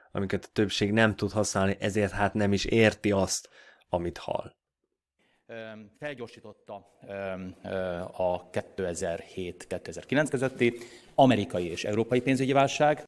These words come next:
Speaker 1: Azért gyorsította fel, mert annak ez volt a lényege. Ez pontosan azt támasztja alá, amit néhány perccel ezelőtt vázoltam.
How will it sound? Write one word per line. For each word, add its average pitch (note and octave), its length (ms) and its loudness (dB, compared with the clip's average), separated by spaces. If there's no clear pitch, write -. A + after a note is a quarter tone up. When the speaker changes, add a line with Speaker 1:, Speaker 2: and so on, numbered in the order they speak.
Speaker 1:
Azért G#2+ 300 4
gyorsította G2 640 2
fel, A#2 220 6
mert B2 140 4
annak A#2+ 240 2
ez A2+ 200 2
volt A#2+ 220 0
a A#2 40 4
lényege. G#2 600 2
Ez F2+ 140 -2
pontosan G#2 760 2
azt - 360 0
támasztja F#2+ 560 4
alá, A#2 200 6
amit A#2+ 240 2
néhány A2 340 6
perccel G2 380 4
ezelőtt F2 400 2
vázoltam. A#2 800 4